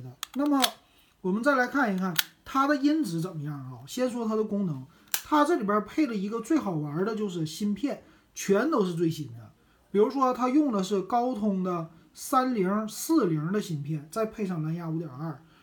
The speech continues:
所以这款耳机呢，你猜猜多少钱？现在在平台上卖一百五十一块钱，确实我觉得太便宜了。而且里边该有的功能全都有了。这是它的包装盒，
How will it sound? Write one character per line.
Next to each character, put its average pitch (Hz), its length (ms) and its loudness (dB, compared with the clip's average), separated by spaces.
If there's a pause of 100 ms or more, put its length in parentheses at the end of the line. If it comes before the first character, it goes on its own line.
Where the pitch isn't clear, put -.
(140)
所 285 160 -4
以 - 40 -2
这 339 140 0
款 269 160 2
耳 196 140 2
机 170 220 -4
呢， 180 300 -4 (400)
你 165 200 0
猜 202 240 -2
猜 208 140 0
多 170 160 -4
少 180 120 -2
钱？ 131 300 -12 (540)
现 226 260 -4
在 240 300 0
在 208 100 -2
平 185 180 -2
台 170 160 -2
上 160 140 -2
卖 180 260 -4 (440)
一 214 160 -4
百 170 220 -2
五 160 180 -4
十 131 160 -6
一 147 160 -4
块 156 160 -4
钱， - 260 -12 (140)
确 214 300 -2
实 147 440 -6
我 165 180 0
觉 151 200 -2
得 170 340 -2
太 214 160 -2
便 135 300 -8
宜 127 60 -10
了。 120 100 -18 (560)
而 240 180 4
且 254 180 2
里 196 120 0
边 208 160 2
该 247 140 0
有 233 160 -2
的 170 80 -4
功 185 200 -2
能 160 160 0
全 180 200 -4
都 190 120 0
有 180 100 0 (100)
了。 - 100 -20 (100)
这 220 160 -2
是 202 80 -4
它 196 140 -2
的 196 80 0
包 196 180 -2
装 196 240 -2
盒， 139 300 -10